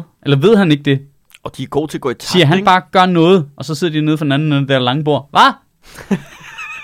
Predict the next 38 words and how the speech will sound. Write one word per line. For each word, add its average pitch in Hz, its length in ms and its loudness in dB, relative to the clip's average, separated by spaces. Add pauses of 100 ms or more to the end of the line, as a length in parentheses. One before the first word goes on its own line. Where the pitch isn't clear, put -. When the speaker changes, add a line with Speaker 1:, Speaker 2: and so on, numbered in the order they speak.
(320)
Speaker 3:
Er 113 60 -10
han 107 80 -6
ikke 120 120 -8
bare 135 120 0
ligeglad? 135 440 -4 (1400)
Speaker 1:
Men 147 160 -2
vil 160 60 4
han 165 100 4
ikke 233 140 0
gerne 202 140 2
vinde, 254 220 2
eller 175 140 2
hvad? 139 160 2
Han 156 140 0
vil 147 60 0
jo 143 100 0
gerne 202 200 0
have 180 180 0
Storrusland 156 640 0
tilbage 160 240 -2
igen. 208 200 -4 (720)
Det 117 100 -6
virker 202 200 2
super - 340 -2
mærkeligt. 110 360 -4 (1000)
Speaker 3:
Er 110 100 -14
han 104 100 -14
ikke, 101 100 -16 (160)
jeg 113 100 -12
tænker 139 240 -10
bare, 135 140 0
han 131 140 -4
er 117 60 -4
bare 127 200 -2
i 123 40 -2
vildrede 143 520 -2
nu, 135 100 -6
måske. 135 400 -12